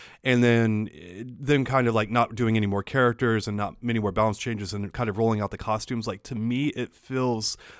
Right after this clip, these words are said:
not a hundred percent the same, but it feels very similar. And I just have a hard time, like,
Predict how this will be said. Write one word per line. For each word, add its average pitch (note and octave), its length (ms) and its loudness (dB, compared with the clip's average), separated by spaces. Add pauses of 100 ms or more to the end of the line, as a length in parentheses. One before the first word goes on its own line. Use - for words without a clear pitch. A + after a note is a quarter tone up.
(320)
not B2 280 4
a A2 100 2
hundred B2 280 0
percent - 240 -2
the D3 80 -6
same, D#3 240 0
but B2 140 0
it G2 60 -6
feels A2+ 180 -4
very G#2 380 0
similar. E2+ 520 -8 (500)
And A#2 640 2 (520)
I C3+ 160 0
just B2 440 2
have C3 220 2
a A2 80 4
hard A#2+ 240 4
time, A2+ 360 2
like, G2 220 0